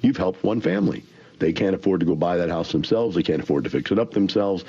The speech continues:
They don't have the ability to get a loan. They don't have the ability to maintain it. You're doing all that for them. You're helping somebody. But when you go out there and buy a thousand unit apartment complex, you're helping a thousand families.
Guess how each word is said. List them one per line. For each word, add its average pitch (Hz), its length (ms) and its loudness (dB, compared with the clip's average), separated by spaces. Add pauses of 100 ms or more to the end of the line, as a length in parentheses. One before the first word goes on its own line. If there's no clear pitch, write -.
(300)
They 92 80 -2
don't 90 160 0
have 82 160 0
the 80 80 2
ability 78 460 2
to 71 400 0
get 71 140 -2
a 67 40 0
loan. 101 360 0
They 82 100 0
don't 76 100 0
have 71 140 -4
the 76 60 0
ability 80 280 2
to 71 60 -2
maintain 73 420 0
it. 101 120 -2
You're 139 180 2
doing 156 180 2
all 117 160 0
that 104 240 -2
for 90 180 0
them. - 140 -2
You're 160 140 2
helping 170 320 -2
somebody. - 420 -8 (1080)
But 165 320 -2 (800)
when 131 100 4
you 190 100 2
go 190 80 4
out 170 140 0
there 151 80 2
and 135 80 0
buy 120 140 2
a 104 40 0
thousand 131 460 2
unit 117 240 4
apartment 220 400 0
complex, 101 560 -2
you're 202 140 4
helping 151 340 2
a 127 80 0
thousand 113 760 0
families. - 600 -4